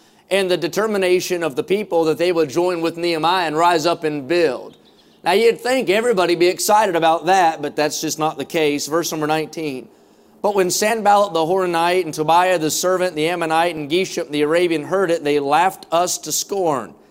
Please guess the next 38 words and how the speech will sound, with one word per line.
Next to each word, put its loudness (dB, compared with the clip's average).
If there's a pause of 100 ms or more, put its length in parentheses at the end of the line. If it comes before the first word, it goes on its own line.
(340)
and -12
despised 0
us -8 (480)
and -10
said, -4
'What 2
is 2
this 0
thing 0
that 0
you 0
do? 2 (380)
Will -2
ye 4
rebel 0 (440)
against -4
the -4
king?'" -2 (600)
Now 2
look 2
with 2
me -2
at -4
Nehemiah 0
chapter -2
number -4
four 0
and -6
verse -2
number -2
one. 0
We're -2
gonna -6
think -8
about 0
these -4
individuals -2
tonight. -4